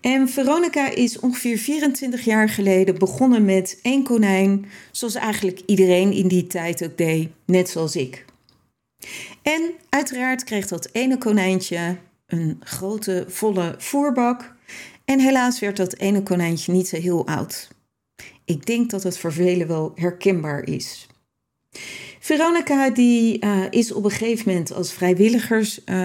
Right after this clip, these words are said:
vrijwilligster gaan werken bij een konijnenopvang.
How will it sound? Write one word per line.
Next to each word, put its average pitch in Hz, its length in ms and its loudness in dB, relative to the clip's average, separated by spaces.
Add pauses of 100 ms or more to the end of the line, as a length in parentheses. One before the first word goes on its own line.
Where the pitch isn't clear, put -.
(100)
vrijwilligster 208 960 0
gaan 180 220 -2
werken 175 380 0
bij 165 120 0
een 160 100 -2
konijnenopvang. 185 1120 0